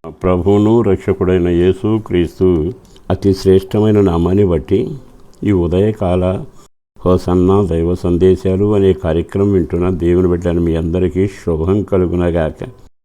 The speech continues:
మీ క్షేమం కోరి నిత్యము ప్రార్థిస్తున్నాం.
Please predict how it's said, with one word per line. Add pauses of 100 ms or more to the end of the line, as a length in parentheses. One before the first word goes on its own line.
(320)
మీ
క్షేమం
కోరి
నిత్యము
ప్రార్థిస్తున్నాం.